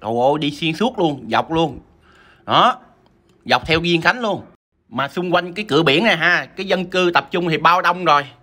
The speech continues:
Trời ơi, cực kỳ đông luôn. Quá trời khu dân cư nè. Ờ, màu hồng quá trời luôn.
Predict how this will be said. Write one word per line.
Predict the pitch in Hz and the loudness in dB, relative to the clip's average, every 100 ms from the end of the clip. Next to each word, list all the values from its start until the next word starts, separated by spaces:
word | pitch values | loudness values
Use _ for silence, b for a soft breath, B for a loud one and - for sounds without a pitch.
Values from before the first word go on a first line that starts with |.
| _ _ | _ _
Trời | 139 | 0
ơi, | 160 190 165 | 2 0 -2
cực | 165 | -6
kỳ | 170 170 | -4 0
đông | 170 190 | 0 0
luôn. | 190 185 - - | -4 -4 -16 -6
Quá | 170 240 | -2 0
trời | 202 | -2
khu | 151 185 | -6 -6
dân | 180 | -6
cư | 180 180 170 | -6 -4 -4
nè. | 147 - b b b b b | -4 -10 b b b b b
Ờ, | 139 | 0
màu | 170 151 | 2 0
hồng | 147 151 160 | 0 -2 2
quá | 196 | 2
trời | 254 160 156 | 4 0 0
luôn. | 170 | -4